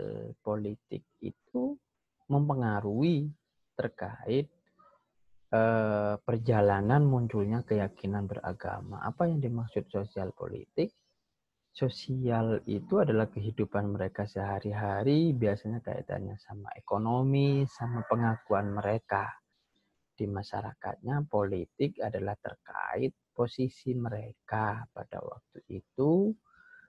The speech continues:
eh, keberadaannya bisa diakui atau tidak. Kemudian, karena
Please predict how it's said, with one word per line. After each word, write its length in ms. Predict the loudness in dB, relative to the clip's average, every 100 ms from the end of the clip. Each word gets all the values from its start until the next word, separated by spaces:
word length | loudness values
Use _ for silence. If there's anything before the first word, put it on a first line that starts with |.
| _ _ -2
eh, 1080 | 2 2 2 2 2 2 0 0 -2 -2 -4
keberadaannya 800 | -4 -4 -2 -2 -2 -2 0 0
bisa 240 | -2 -2 -4
diakui 560 | -4 -10 -10 -12 -14
atau 320 | -14 -18 -20 -20
tidak. 480 | -20 -12 0 2 2 0 -16 _ _ _ _ _ _ _ _ -4
Kemudian, 880 | 0 2 2 0 2 6 8 8 4 -8 -20 -18 -16 -14 0
karena 480 | 2 4 4 0